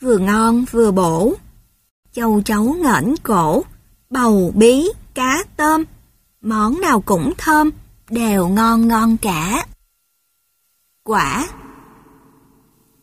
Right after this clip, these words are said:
Giáo viên mầm non, Phòng Giáo dục Đào tạo Gia Lai. Tròn như trái banh,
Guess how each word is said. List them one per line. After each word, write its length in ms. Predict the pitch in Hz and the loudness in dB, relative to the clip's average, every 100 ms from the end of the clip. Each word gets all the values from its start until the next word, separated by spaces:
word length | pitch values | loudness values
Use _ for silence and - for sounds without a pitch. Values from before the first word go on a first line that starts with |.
| _ | _
Giáo 200 | 247 277 | -4 -2
viên 300 | 339 294 277 | 0 0 2
mầm 240 | 262 220 214 | 4 4 4
non, 340 | 240 247 254 269 - - _ _ | 4 2 0 -4 -16 -20 _ _
Phòng 320 | 233 214 196 190 | -2 0 2 0
Giáo 160 | 277 | 0
dục 220 | 359 240 | 0 0
Đào 180 | 226 202 | 0 -2
tạo 360 | 196 180 160 190 | -2 -2 -2 -2
Gia 220 | - 247 | -2 -2
Lai. 280 | 247 240 240 - - _ _ _ _ _ _ _ _ _ _ _ _ _ _ _ _ _ _ _ _ _ _ _ _ _ _ _ | 0 -2 -2 -6 -16 _ _ _ _ _ _ _ _ _ _ _ _ _ _ _ _ _ _ _ _ _ _ _ _ _ _ _
Tròn 400 | - 240 220 196 | -4 0 2 4
như 180 | 247 262 | 4 4
trái 320 | 240 247 285 | 0 -2 -2
banh, 320 | 370 285 285 | 0 2 2